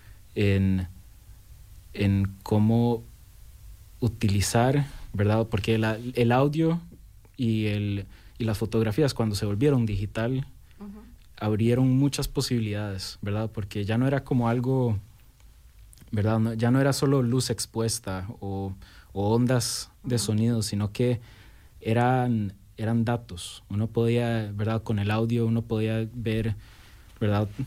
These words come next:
Speaker 1: Tenía datos de frecuencia por, por minuto o,
Speaker 2: Ujú.
Speaker 1: o con las imágenes, eh, ¿verdad? Uno tiene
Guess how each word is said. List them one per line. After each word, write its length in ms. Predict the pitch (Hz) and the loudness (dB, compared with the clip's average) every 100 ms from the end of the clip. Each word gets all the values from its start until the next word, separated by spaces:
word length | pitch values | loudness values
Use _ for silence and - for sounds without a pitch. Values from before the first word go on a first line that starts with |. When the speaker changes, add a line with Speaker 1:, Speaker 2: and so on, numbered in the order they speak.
| - | -6
Speaker 1:
Tenía 240 | 104 104 113 | -2 2 2
datos 360 | 113 117 120 | 2 0 -2
de 220 | 104 98 95 | 0 -2 -4
frecuencia 920 | - 104 98 117 117 117 117 117 113 | -2 -4 -2 0 2 2 2 0 0
por, 460 | - 107 98 98 95 - - - - - - - - | -4 -4 -2 -2 -4 -8 -16 -20 -20 -20 -20 -20 -2
por 140 | 104 | 2
minuto 760 | 101 101 110 120 - 123 117 113 - - - | 4 6 4 4 2 2 4 2 -4 -14 -4
o, 360 | 95 98 98 | 0 2 2
Speaker 2:
Ujú. 80 | 98 101 - - - - | 0 -4 -10 -14 -14 -6
Speaker 1:
o 140 | - 107 | -2 0
con 140 | 120 | 2
las 160 | 110 104 | 2 4
imágenes, 760 | 110 117 120 123 120 - - - | 4 4 4 4 2 -2 -6 -10
eh, 440 | - 104 98 95 95 - - - | -4 -2 0 -2 -4 -8 -12 -4
¿verdad? 280 | 101 104 107 | 0 2 2
Uno 140 | 110 | 0
tiene 540 | 107 113 113 110 104 | 2 2 4 2 0